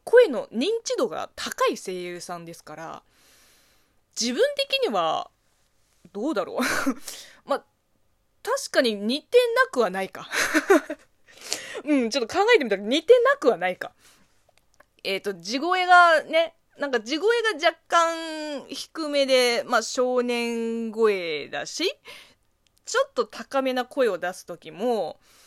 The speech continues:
うん、なんて言ったらいいんだろう。あのー、まあ、例えばね、例えば、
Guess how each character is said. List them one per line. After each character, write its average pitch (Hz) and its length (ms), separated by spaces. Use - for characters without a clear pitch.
う 214 40
ん、 233 200
な 254 200
ん 453 60
て 539 80
言 262 120
っ - 20
た 208 100
ら 190 80
い 180 40
い - 20
ん 180 80
だ 170 100
ろ 151 300
う。 - 20
あ 170 140
の 165 720
ー、 - 40
ま 165 140
あ、 - 60
例 226 60
え 311 40
ば 165 120
ね、 196 100
例 427 60
え 294 40
ば、 202 420